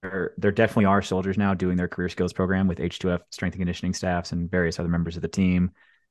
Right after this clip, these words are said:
That opportunity exists. It's pretty cool. I do think people sometimes underestimate what it takes to be a strength and conditioning coach for H two F.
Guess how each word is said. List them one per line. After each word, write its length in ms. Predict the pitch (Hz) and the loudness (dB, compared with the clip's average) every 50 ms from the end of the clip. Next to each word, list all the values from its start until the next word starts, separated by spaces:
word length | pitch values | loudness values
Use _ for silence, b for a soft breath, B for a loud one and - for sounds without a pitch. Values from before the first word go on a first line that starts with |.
| _ | _
That 120 | - 95 90 | 0 2 2
opportunity 540 | 87 85 95 87 - 95 90 87 90 87 85 | 2 2 0 0 0 0 0 2 2 0 0
exists. 640 | 82 78 82 92 90 85 80 - - - - - _ _ _ _ _ _ _ _ _ _ | -2 -2 -2 0 0 0 -2 -4 -10 -14 -14 -16 _ _ _ _ _ _ _ _ _ _
It's 60 | _ _ | _ _
pretty 200 | - 104 95 87 | 2 2 2 2
cool. 320 | - - 92 90 87 87 - | 2 0 2 2 4 4 4
I 80 | 95 | 4
do 140 | 95 110 107 | 6 6 6
think 240 | 101 - 120 104 - | 6 6 4 4 4
people 220 | 120 101 104 104 | 2 2 2 0
sometimes 360 | 98 - 110 98 110 107 101 - | 2 2 2 2 4 2 2 2
underestimate 600 | - 98 98 92 92 95 - - 107 101 104 - | 2 2 2 2 2 0 0 0 0 0 0 0
what 100 | 92 87 | -2 -4
it 80 | 82 | -2
takes 260 | - 98 101 101 - - | 0 0 0 0 -2 -4
to 60 | - | -2
be 100 | 110 117 | 0 0
a 40 | 110 | 0
strength 260 | - - 120 117 113 | 0 -2 -2 -2 0
and 80 | 113 113 | 0 0
conditioning 300 | 117 117 113 - 127 107 | 0 0 0 0 0 0
coach 200 | - 117 110 - | 2 0 0 2
for 120 | - 113 | 2 2
H 180 | 110 107 - - | 2 0 0 -2
two 160 | - 117 117 | 0 2 4
F. 180 | 117 113 110 | 4 2 0